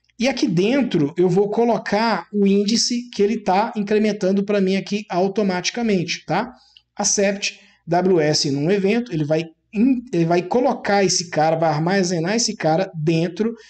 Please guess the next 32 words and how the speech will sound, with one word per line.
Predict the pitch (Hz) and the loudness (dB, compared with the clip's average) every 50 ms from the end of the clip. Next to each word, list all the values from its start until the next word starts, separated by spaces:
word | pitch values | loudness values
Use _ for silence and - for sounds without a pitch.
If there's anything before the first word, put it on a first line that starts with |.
| - _ _ | -20 _ _
do | 160 190 | 0 2
meu | 180 175 180 | 4 4 4
evento. | 214 220 - 147 135 120 120 117 - - - - - - - - | 4 2 2 0 0 -2 -4 -6 -12 -18 -20 -20 -20 -20 -20 -10
Agora | - 208 233 285 330 | -6 -2 0 0 0
observa | 320 262 - - 208 214 220 226 | 0 0 0 0 0 0 0 0
que | 226 240 | 0 0
ele | 233 208 | -2 0
tá | - 226 | 0 0
dando | 196 190 202 240 285 | 2 2 2 2 2
um | 311 269 202 | 4 4 4
erro | 196 196 202 262 | 4 4 2 0
aqui, | 254 - - 214 208 196 | -2 0 2 2 4 4
ó. | 165 147 131 120 | 4 2 0 -2
Por | - - 185 165 | -4 -8 -10 -2
que | - 320 294 | -2 0 0
será | - 294 262 233 226 | 2 0 0 0 0
que | 214 - 220 | 0 0 0
ele | 214 214 | 0 2
tá | 208 190 | 0 0
me | 196 185 | 2 2
dando | 170 185 185 | 2 0 0
esse | 180 175 - 202 185 156 | 0 0 -2 0 0 2
erro? | 139 131 120 120 - | 2 0 0 -4 -2
Poxa, | - 240 208 151 120 - - 110 113 - _ _ _ _ _ _ _ - _ - _ _ _ _ _ _ _ _ _ _ _ _ _ _ _ _ | 0 2 2 2 2 -2 -4 -8 -12 -18 _ _ _ _ _ _ _ -20 _ -20 _ _ _ _ _ _ _ _ _ _ _ _ _ _ _ _
se | - - - | -4 -2 0
esse | 311 311 330 | 0 0 -2
cara | - - 254 262 254 | -2 0 0 0 0
aqui | 240 - 240 | 2 2 0
precisa | 240 - - - 240 220 233 220 | 0 2 0 -2 0 2 2 2
de | 190 190 | 2 2
um | 247 240 202 | 2 4 4
índice | 180 160 143 131 123 117 - - - | 4 4 2 0 -2 -2 -2 -4 -4